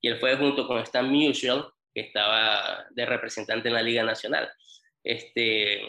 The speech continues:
aparte, el respeto que él se ganó, pues, con, como líder de esos Go-Go Sox, eh, junto con Nelly Fox,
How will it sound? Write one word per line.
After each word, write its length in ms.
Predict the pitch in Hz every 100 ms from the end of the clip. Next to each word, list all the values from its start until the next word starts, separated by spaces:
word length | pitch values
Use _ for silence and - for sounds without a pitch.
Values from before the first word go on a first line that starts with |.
| 104 -
aparte, 800 | 120 117 127 127 127 143 143 - - _ _ _ _ _
el 260 | 131 135 117
respeto 500 | 120 - 123 120 123
que 80 | 139
él 80 |
se 100 | -
ganó, 460 | 131 120 123 131 -
pues, 240 | 123 113 -
con, 420 | 113 107 104 - _
como 200 | 110 110
líder 640 | 110 131 135 120 113 - -
de 140 | - 110
esos 360 | 120 120 -
Go-Go 360 | 139 127 123 123
Sox, 600 | - 139 123 - - _ _ _ _ -
eh, 340 | 107 104 104 107
junto 280 | 117 113 -
con 220 | 110 110
Nelly 240 | 120 123
Fox, 280 | 139 139